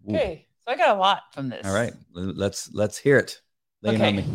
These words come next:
Speaker 2: first thing is this whole, um, I could, I totally feel in my heart the, uh, the veracity and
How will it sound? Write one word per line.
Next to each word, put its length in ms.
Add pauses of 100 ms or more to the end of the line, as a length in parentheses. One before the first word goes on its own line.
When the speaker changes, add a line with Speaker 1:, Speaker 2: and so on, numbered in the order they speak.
(200)
Speaker 2:
first 300
thing 540
is 640 (100)
this 200
whole, 520
um, 500 (460)
I 100
could, 200 (320)
I 140
totally 840 (800)
feel 360
in 100
my 100
heart 340 (120)
the, 320 (200)
uh, 280
the 140
veracity 880
and 400